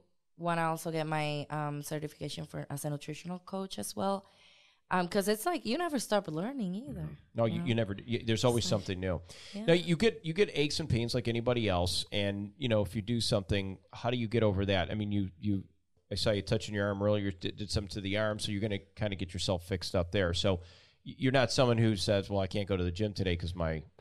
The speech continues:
Speaker 2: arm's hurting." So what do you do?
Speaker 1: So I look for an alternative. For my pain right here that I have on my shoulder, I just try not to work. Like, it's, oh, it's usually, it hurts when I'm overhead.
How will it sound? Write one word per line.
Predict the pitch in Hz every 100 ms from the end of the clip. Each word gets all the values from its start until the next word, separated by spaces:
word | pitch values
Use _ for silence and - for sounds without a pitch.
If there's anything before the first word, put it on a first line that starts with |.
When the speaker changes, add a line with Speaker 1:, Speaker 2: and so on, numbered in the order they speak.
| - -
Speaker 2:
arm's | 180 -
hurting." | 92 76 92 - - -
So | -
what | 98
do | 92
you |
do? | 92 80 - _
Speaker 1:
So | -
I | 233
look | 233 240
for | 285
an | 277
alternative. | 262 240 - 190 202 220 226 220 - - _
For | - 214 247
my | 277 269 262 262 -
pain | 214 202 208 226 240
right | 226 220
here | 214 220 214
that | 208
I | 202
have | 202 202
on | 202
my | 208
shoulder, | 196 - 190 196 196 202 208 208 _ _ _ _ _ _
I | 185
just | 190 190
try | 185 165
not | 156 160
to | 185
work. | 190 190 185 185 180 - _ _ - 170 -
Like, | 196 196
it's, | 196 -
oh, | 202 -
it's | 254 254
usually, | 285 294 285
it | 226
hurts | 190 240 220
when | 202
I'm | 190 175
overhead. | 175 185 202 220 214